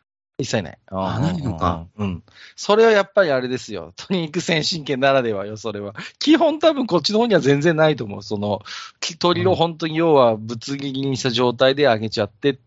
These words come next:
Speaker 2: そうそうそう。
Speaker 1: だから、いろんな部位、いろ-、部位によっていろんな骨が入ってくるってパターンでしょ？要は。
Speaker 2: そうそうそうそうそう。
Speaker 1: バラバラで。うんうん。
Speaker 2: そうそう。
Speaker 1: ないないないないない。
Speaker 2: もう、もう首の部分とかだったらなんかほんと首を輪切りにしたような感じのやつ。
Speaker 1: ないないないないないないない。すごいわ。
Speaker 2: ない。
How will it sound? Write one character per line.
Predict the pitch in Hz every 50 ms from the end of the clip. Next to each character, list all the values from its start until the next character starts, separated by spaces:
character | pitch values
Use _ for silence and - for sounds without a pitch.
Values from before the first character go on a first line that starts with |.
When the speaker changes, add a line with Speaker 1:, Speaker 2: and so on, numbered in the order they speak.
| -
Speaker 2:
そ | 151 175
う | 156
そ | 131
う | 113 101
そ | 95
う。 | 95
Speaker 1:
だ | 151 147
か | 160
ら、 | 165 185 180 147 117 - _ _ _ _
い | - 165 165
ろ | 170 165
ん | 160
な | 160 151
部 | 135 131 151
位、 | 156 139 127 123 120 -
い | 156 147
ろ-、 | 147 147 139
部 | 127 123 147
位 | 156 139
に | 127
よ | 120
っ | 117
て | - - 123
い |
ろ | 123 120
ん | 123
な | 123 -
骨 | 123 123 123 120
が | 113
入 | 107 117 104
っ |
て | 101 - 101
く | - 107
る |
っ | 104
て | - -
パ | - 104
タ | 98 98
ー | 95
ン |
で | 95 98
し | 95 156
ょ？ | 233 294
要 | 233 131 113 107
は。 | 101 98
Speaker 2:
そ | - 269
う |
そ | 240 254
う |
そ | 214 220
う | 208
そ | 208
う | 196
そ | 196 180 185 170 165 147 139 127 113
う。 |
Speaker 1:
バ | 107 131
ラ | 135 135
バ | 117 120
ラ | 107 101
で。 | 92 92 92 - - _ _ _ _ -
う | 117
ん |
う | 123
ん。 | 123
Speaker 2:
そ | 180
う | 160
そ | 135 127
う。 | 107 - _ _ -
Speaker 1:
な | 151 170 170
い | 165
な | 151 143 139
い | 135
な | 127 123
い | 120
な | 110 107
い | 104 98
な | 98 95
い。 | 95 _ - 143 - - _ _ - - 226
Speaker 2:
も | 233 233 233
う、 | 233
も | 233 202
う |
首 | - - 262 262 294
の | 302 294
部 | 311
分 | 277 294 262 214
と | 190
か | 180
だ | 170 160
っ | 156
た | -
ら | 147 139
な | 143
ん | 135
か | 127
ほ | 120 185
ん | 202
と | 220
首 | - - 208 208
を | 214
輪 | 180 170 180
切 | 185 202
り | 202
に | 196
し | -
た | - 196
よ |
う | 160
な | 127
感 | - 107 104
じ | 98
の | 95 98
や | 95 92
つ。 | -
Speaker 1:
な | 151 170 170
い | 175 180
な | 170 -
い | 196
な | 175 - -
い | 180 170
な | 165
い | 156 165
な | 156 156
い | 127 147
な | 143 135 127
い | 127
な | 123 110
い。 | - 110 - - _ _ _ _ _ _ - - 214 262 -
す | - - - - 156
ご | - 123
い | 117 104 131
わ。 | 117 92
Speaker 2:
な | -
い。 | -